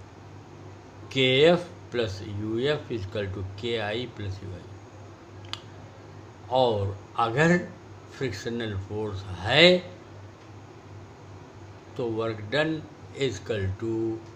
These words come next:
final energy minus initial energy से लगाओ। हम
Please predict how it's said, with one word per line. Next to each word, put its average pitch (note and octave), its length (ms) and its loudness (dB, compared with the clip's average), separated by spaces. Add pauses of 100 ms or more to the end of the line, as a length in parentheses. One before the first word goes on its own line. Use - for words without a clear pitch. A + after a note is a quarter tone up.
(640)
final F3+ 480 12
energy C#3+ 480 6
minus C3 540 2
initial G2+ 560 -2
energy F#2+ 460 -2
से B2+ 160 -4
लगाओ। A#2+ 320 -6 (1120)
हम G3+ 400 4